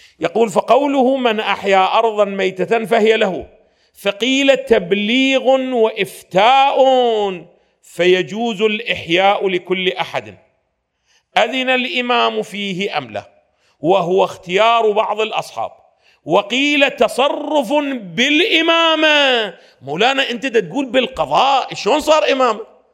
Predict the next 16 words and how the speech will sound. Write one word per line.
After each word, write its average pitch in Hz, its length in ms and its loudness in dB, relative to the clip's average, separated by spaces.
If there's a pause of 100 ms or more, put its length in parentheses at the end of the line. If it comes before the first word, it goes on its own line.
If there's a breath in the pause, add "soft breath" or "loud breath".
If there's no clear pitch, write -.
(1700)
لأنه 156 240 -2
هو 214 220 2
يقول: 285 320 0
"قد 180 260 -2
يقع 208 420 -2
التردد 185 960 -2 (260 soft breath)
في 202 360 -2
بعض 185 440 -4
الموارد 202 1000 0
بين 202 440 0
القضاء 202 1160 0
والتبليغ"، 208 1400 0 (340 loud breath)
فمنه 440 560 2
قوله 277 380 2
عليه 196 380 -2
السلام. 160 340 -4